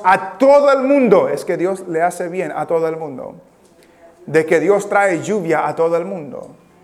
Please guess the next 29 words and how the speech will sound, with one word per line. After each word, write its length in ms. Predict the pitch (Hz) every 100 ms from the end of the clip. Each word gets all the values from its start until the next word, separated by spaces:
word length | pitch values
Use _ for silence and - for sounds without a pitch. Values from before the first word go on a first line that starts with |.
| - -
De 120 | 156
que 160 | 170 175
Dios 220 | 170 202
trae 240 | 202 196 202
sustento 880 | 190 165 240 220 190 165 147 - -
y 120 | 165
alegría 840 | 156 151 180 247 160 151 - - -
a 100 | 147
todo 760 | 190 175 160 160 160 - - -
el 200 | 156 180
mundo. 600 | 233 202 151 127 - - - _ _ _ -
Hay 200 | 170 214
un 340 | 254 - -
término 640 | 247 254 233 196 147 170 175
que 140 | 185
se 180 | - 165
usa 440 | 214 214 220 208
como, 480 | 190 185 175 147 - - -
ah, 540 | - - - - - - - -
que, 180 | 170
que 140 | 170 165
se 200 | 175 156
le 200 | 151 147
llama 320 | 185 214 208
la 160 | 175 151
gracia 480 | 180 202 226 202
común 440 | - 180 170 202 185
de 120 | 175
Dios. 640 | 175 208 175 - - -